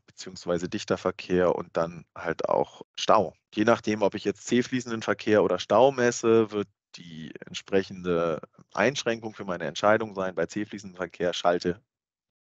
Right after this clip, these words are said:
jetzt nicht in ein niedrigeres Programm, auch wenn du das vielleicht für richtig hältst. Und bei Stau würde sogar entschieden werden, naja, wenn du jetzt noch ein Programm mit höherer Kapazität zur Verfügung hast, dann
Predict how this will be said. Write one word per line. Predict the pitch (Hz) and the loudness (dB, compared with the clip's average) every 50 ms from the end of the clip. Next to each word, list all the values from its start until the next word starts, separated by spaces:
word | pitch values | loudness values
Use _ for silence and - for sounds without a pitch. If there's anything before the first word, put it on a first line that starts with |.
| - | 0
jetzt | - 95 - - - - - - | 0 0 0 0 -8 -16 -10 -6
nicht | 110 131 - - - - | -6 -6 -6 -8 -12 -8
in | - 110 104 | -6 -4 -2
ein | 73 95 104 | -2 -2 -2
niedrigeres | 107 110 123 127 127 127 123 135 123 123 131 123 | -4 -8 -6 -4 -2 2 2 4 4 4 2 0
Programm, | _ - 131 127 - 101 117 117 120 | _ -4 -4 0 2 2 2 2 2
auch | 73 85 110 - | 0 -4 -4 -2
wenn | - 107 107 | -2 -4 -4
du | 107 107 | -4 -6
das | 101 92 - - - _ - - - - - - - _ _ | -6 -6 -6 -6 -12 _ -20 -20 -20 -20 -20 -20 -20 _ _
vielleicht | - 101 101 98 - | -8 -6 -6 -6 -4
für | - 101 90 | -6 -6 -6
richtig | 104 - - 104 - - | -6 -8 -8 -8 -2 2
hältst. | 101 95 92 - - | 2 2 2 2 -2
Und | 98 95 | -6 0
bei | - 90 92 | 0 0 0
Stau | - - - - 85 87 92 98 107 107 95 | 0 0 2 4 4 6 6 6 4 4 2
würde | 98 95 92 92 92 90 - - - - - - | 0 0 0 0 0 -2 -4 -10 -20 -20 -20 -20
sogar | _ - 92 85 92 87 | _ -14 -8 -4 -4 -4
entschieden | 85 - - - - 92 90 85 | -2 -4 -6 -8 -10 -10 -4 -2
werden, | 87 87 | -2 0
naja, | 87 90 90 90 90 | 2 2 2 2 2
wenn | 92 92 | 2 0
du | 90 92 | 0 2
jetzt | 92 90 - - | 2 2 0 -2
noch | - 92 - | -10 -8 -4
ein | - - 90 | -4 -6 -6
Programm | - - 98 87 90 92 92 | -4 -8 -6 0 0 0 0
mit | 92 90 90 | 0 -4 -4
höherer | 104 101 101 104 101 | 0 2 4 4 4
Kapazität | - 101 87 92 90 - 95 85 98 92 | 2 2 0 0 0 0 -2 -4 -4 -6
zur | - - 90 | -6 -6 -8
Verfügung | 87 87 - - 101 95 95 92 | -8 -8 -8 -8 -10 -10 -6 -2
hast, | 90 87 87 - - | -2 -2 -2 0 -2
dann | 82 85 87 90 | -4 -4 -4 -6